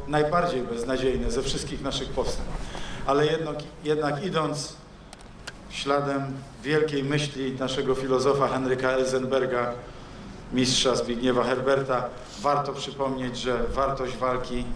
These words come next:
nie mierzy się szansami na jej zwycięstwo, tylko wartością sprawy, za którą żołnierze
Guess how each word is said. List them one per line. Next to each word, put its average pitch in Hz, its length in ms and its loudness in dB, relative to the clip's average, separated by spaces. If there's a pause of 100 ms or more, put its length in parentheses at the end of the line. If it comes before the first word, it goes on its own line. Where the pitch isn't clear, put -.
(460)
nie 127 100 2
mierzy 135 300 4
się 123 160 2
szansami 123 640 2 (340)
na 123 100 4
jej 123 160 6
zwycięstwo, 123 600 0
tylko 113 420 2
wartością 117 540 0
sprawy, 123 440 0 (520)
za 120 160 0
którą 107 480 -2 (1800)
żołnierze 127 560 4